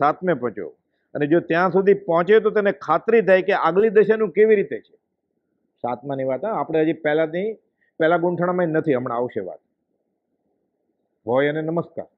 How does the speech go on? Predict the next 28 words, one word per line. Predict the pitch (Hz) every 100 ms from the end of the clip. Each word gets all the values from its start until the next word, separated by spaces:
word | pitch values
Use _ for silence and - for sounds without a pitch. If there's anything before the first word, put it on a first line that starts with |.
| _ _ _ -
જ્ઞાની | 127 143 135
ગમ્ય. | 110 101 80 _ _ _ _ _ _ _ _ _
ઈશ્વરજી | 120 147 165 160
મહારાજ | 147 160 165 147
કહે | 165 135
છે | - 67 _ _ _ _ _ -
કે | 175
પહેલા | 165 180 175
નજીક | 143 151 190
પહોંચો | 180 175 175
તો | 175 127
ધન્ય | 151 165 156
ઘડી | 151 120
ધન્ય | 139 135 101
ભાગ્ય. | 107 92 80 _ _ _ _ _ _ _ _ _ _ _ _ _ _ _ _
જે | 123 120
મહા | 131 143 143
મહા | 143 135
ઉપાધ્યાય | 127 143 127 131 127
કહેવાતા | 120 113 110
હતા | 104 110
એ. | 95 - _ _ _ _ _ _ _ _ _ _ _ _ _
શરૂઆતમાં | - 131 147 151 170 190
એ | 190
માનતા | 170 180 165
હતા | 156 139
કે |
હું | 147